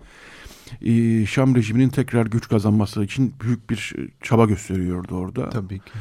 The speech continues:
Speaker 1: Ama bütün bir bölgede aslında, e, İran rejiminin önemli kritik figürlerinden bir tanesiydi. Ve onun öldürülmesi İran için hakikaten çok simgesel de bir önemi olan bir, e, hamle Amerika açısından. Önce Kasım Süleymani'yi biraz, e,
Speaker 2: Hı hı.
Speaker 1: anlatabilirsen,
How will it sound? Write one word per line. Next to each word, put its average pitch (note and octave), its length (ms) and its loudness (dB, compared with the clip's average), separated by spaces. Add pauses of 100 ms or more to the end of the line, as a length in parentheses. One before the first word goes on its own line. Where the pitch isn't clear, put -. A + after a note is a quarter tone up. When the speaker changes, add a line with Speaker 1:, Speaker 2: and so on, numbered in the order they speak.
(260)
Speaker 1:
Ama B2+ 240 4
bütün E3+ 300 2
bir A2+ 140 2
bölgede A2 340 4
aslında, A2 680 -2
e, A2 180 0
İran A2+ 300 2
rejiminin G2+ 320 0
önemli A#2+ 300 2
kritik A2 340 -8
figürlerinden G#2 640 -2
bir C3 60 -8
tanesiydi. A#2+ 680 -2 (720)
Ve A#2 60 2
onun B2 140 6
öldürülmesi A#2+ 560 4
İran A2 220 2
için G#2 200 -2
hakikaten C3 340 -2
çok C3 200 -8
simgesel A#2+ 520 4
de G#2 100 2
bir G2 80 0
önemi G2 340 -2 (120)
olan F#2+ 320 -4
bir, - 320 -16
e, G2 40 -8 (160)
hamle A2 380 4
Amerika G2 380 -4
açısından. G2+ 520 -6 (560)
Önce D3+ 260 2
Kasım D#3 340 -2
Süleymani'yi D3 680 4
biraz, A2+ 400 2
e, - 40 -4
Speaker 2:
Hı A2 40 -2
hı. G#2 260 0
Speaker 1:
anlatabilirsen, B2 760 0